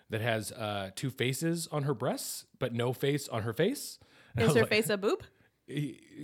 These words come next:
Speaker 1: ki-, well, no, it's like, it, she's got two, well, yeah, kind of.
Speaker 2: It's just
Speaker 1: I
Speaker 2: like a
Speaker 1: guess she's
Speaker 2: nipple?
Speaker 1: got two nipple eyes. Yeah, yeah, yeah.
Speaker 2: <laughs> Okay.
Speaker 1: I haven't, I haven't looked too far into it. I was just
Speaker 2: Yeah.
Speaker 1: like, getting it.
Speaker 2: Right. <laughs>
Speaker 1: And I got, uh, Crowded, which is a book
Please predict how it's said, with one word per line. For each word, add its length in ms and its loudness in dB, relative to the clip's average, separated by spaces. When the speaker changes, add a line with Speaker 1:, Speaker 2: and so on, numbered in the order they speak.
Speaker 1:
ki-, 300 4
well, 160 10
no, 240 10
it's 160 2
like, 280 2
it, 160 0
she's 160 -2
got 140 2
two, 260 2
well, 180 -2
yeah, 180 0
kind 300 -2
of. 80 -6
Speaker 2:
It's 100 -10
just 140 2
Speaker 1:
I 40 4
Speaker 2:
like 40 6
a 40 6
Speaker 1:
guess 100 6
she's 140 4
Speaker 2:
nipple? 120 8
Speaker 1:
got 60 -8
two 180 6
nipple 300 8
eyes. 340 -2
Yeah, 240 8
yeah, 320 10
yeah. 300 4
Speaker 2:
<laughs> 60 -14
Okay. 480 2
Speaker 1:
I 100 6
haven't, 200 10
I 40 6
haven't 200 6
looked 160 6
too 100 8
far 220 8
into 180 6
it. 40 2
I 100 0
was 100 0
just 140 2
Speaker 2:
Yeah. 60 2
Speaker 1:
like, 280 -4
getting 300 4
it. 200 8
Speaker 2:
Right. 320 6
<laughs> 440 6
Speaker 1:
And 100 6
I 60 6
got, 240 4
uh, 200 2
Crowded, 760 4
which 260 4
is 440 6
a 80 -4
book 380 4